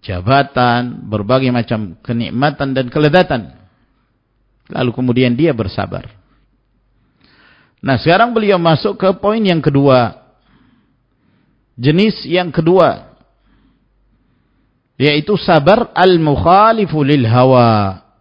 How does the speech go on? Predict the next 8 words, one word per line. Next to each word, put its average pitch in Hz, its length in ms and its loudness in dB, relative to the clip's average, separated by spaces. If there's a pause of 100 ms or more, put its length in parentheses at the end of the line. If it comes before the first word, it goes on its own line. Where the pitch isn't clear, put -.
(1800)
Sabar 165 560 0
yang 202 320 0 (560)
menyelisihi 180 1120 -2
hawa 175 320 0
nafsu, 143 480 -6 (240)
menyelisihi 208 1040 -2
syahwat, 156 640 0 (1800)
menyelisihi 190 1120 0